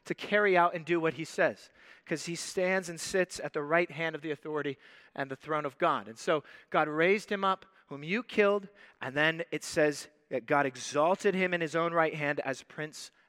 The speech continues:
and savior. This word prince or leader, um, is a fascinating word that he doesn't just say, uh, he, as savior. He says, "But as both Lord and Savior, Prince and Savior." Here the word is not Lord, it's archegos, which is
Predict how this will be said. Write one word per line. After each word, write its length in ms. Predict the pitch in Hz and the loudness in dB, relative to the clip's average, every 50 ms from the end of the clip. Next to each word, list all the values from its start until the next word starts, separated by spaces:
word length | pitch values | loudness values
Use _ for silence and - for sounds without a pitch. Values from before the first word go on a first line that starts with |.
| _ - | _ -6
and 340 | 127 131 127 127 127 123 - - | -4 -4 -4 -4 -8 -12 -20 -18
savior. 340 | - - 151 139 131 120 104 | -10 -4 -2 -2 -2 -2 -6
This 180 | 123 135 - | -10 -8 -6
word 200 | 156 139 127 _ | -4 -4 -4 _
prince 340 | - - 160 160 160 - - | -8 -8 -8 -8 -8 -10 -12
or 100 | 135 113 | -12 -10
leader, 400 | 110 120 143 156 160 170 185 185 _ _ _ _ _ _ _ _ _ - _ - | -6 -6 -4 -2 -2 -4 -4 -6 _ _ _ _ _ _ _ _ _ -20 _ -6
um, 240 | - 139 135 135 139 | -2 0 0 0 -2
is 180 | 135 131 - | -4 -8 -6
a 100 | 143 - | -6 -8
fascinating 760 | - - - 165 156 165 170 - - 156 147 135 131 123 120 127 | -8 -6 -2 0 0 0 0 -2 -4 -4 -2 -2 -2 -2 -4 -4
word 180 | 135 139 135 | -2 -2 0
that 100 | 127 117 | 0 -2
he 80 | 123 123 | -4 -4
doesn't 300 | 110 139 135 143 156 135 | -4 -4 -6 -6 -8 -10
just 240 | 135 131 120 - - | -8 -8 -8 -8 -6
say, 260 | - 127 120 113 107 _ - - - - - - - _ _ _ _ _ _ | -4 -2 -2 -2 -4 _ -14 -20 -20 -20 -20 -20 -20 _ _ _ _ _ _
uh, 220 | - - - - - | -18 -16 -14 -14 -14
he, 320 | 64 - - 143 123 104 - | -14 -12 -8 -8 -8 -6 -4
as 160 | 131 135 131 | -4 -4 -4
savior. 560 | - - - 143 156 156 131 123 117 151 180 - _ _ _ | -2 0 4 4 4 4 4 0 -2 -2 -4 -6 _ _ _
He 140 | _ - 151 | _ -8 -8
says, 240 | 135 - 151 143 131 | -4 -2 -2 -2 -2
"But 180 | 123 131 135 | 0 0 2
as 160 | 131 127 127 123 | 2 2 0 0
both 300 | 135 143 139 127 - - _ _ - | -2 -2 -2 -2 -4 -10 _ _ -12
Lord 400 | - 135 143 160 185 190 202 202 | -8 -4 -2 0 2 4 4 4
and 160 | 208 208 190 | 2 0 -2
Savior, 420 | - - 202 196 196 190 202 202 | -2 2 2 4 4 4 2 2
Prince 380 | 190 - - 175 175 185 - - | 0 -2 -4 -6 -6 -6 -6 -10
and 100 | 202 190 | -10 -10
Savior." 420 | - - 190 180 180 175 185 180 | -6 -2 0 0 2 2 0 0
Here 220 | 165 - 185 190 190 | 0 2 2 2 2
the 80 | 170 | 2
word 240 | 156 143 160 165 170 | 0 2 4 4 4
is 120 | 160 147 147 | 2 0 -2
not 260 | 170 185 202 - 139 | 0 -2 0 0 -2
Lord, 320 | 139 170 196 208 196 170 | -2 -2 0 0 2 2
it's 160 | 160 - - - _ _ - | 0 -2 -4 -12 _ _ -2
archegos, 840 | 156 175 185 180 - 208 190 185 202 208 214 208 208 - - - - - - - - - | 0 0 0 0 -2 -6 -4 0 2 2 2 2 -2 -6 -14 -18 -18 -20 -20 -20 -12 -4
which 260 | - 165 - - 165 | -4 -4 -4 -2 0
is 260 | 165 160 151 139 - | 0 0 0 -2 -6